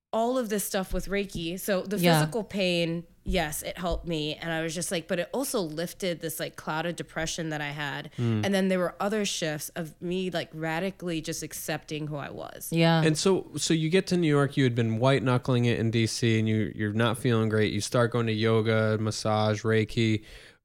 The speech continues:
Speaker 3: For people in that similar place, like, what was your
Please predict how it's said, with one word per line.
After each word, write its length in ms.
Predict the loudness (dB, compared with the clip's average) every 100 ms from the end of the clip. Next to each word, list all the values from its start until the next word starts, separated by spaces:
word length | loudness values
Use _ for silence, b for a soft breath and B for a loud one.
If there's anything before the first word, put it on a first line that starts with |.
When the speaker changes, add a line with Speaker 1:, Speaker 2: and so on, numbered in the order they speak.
| 0
Speaker 3:
For 160 | 4 6
people 520 | 6 6 6 4 4
in 260 | 2 4 4
that 200 | 2 2
similar 320 | 4 4 4
place, 340 | 4 4 4
like, 160 | 2 0 -2
what 420 | 2 4 4 4
was 680 | 4 6 6 6 4 2 -6 -4
your 800 | 2 4 6 4 4 4 0